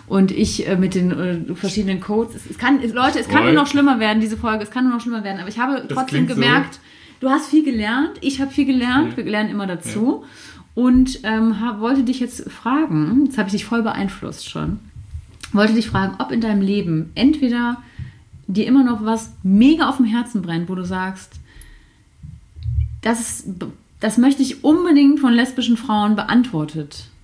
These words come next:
Speaker 1: haben.
Speaker 2: Hm.
Speaker 1: Hast du da eine Frage, die du mir jetzt in unser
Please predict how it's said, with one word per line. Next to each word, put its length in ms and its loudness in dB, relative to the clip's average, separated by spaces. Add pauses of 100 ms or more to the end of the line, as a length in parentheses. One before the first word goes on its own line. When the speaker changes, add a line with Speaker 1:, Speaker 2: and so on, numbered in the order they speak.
(140)
Speaker 1:
haben. 600 -2
Speaker 2:
Hm. 240 -4
Speaker 1:
Hast 140 -8
du 40 -4
da 200 -4
eine 280 4
Frage, 540 -2
die 120 -8
du 80 -2
mir 240 2
jetzt 440 -4
in 80 -6
unser 420 -4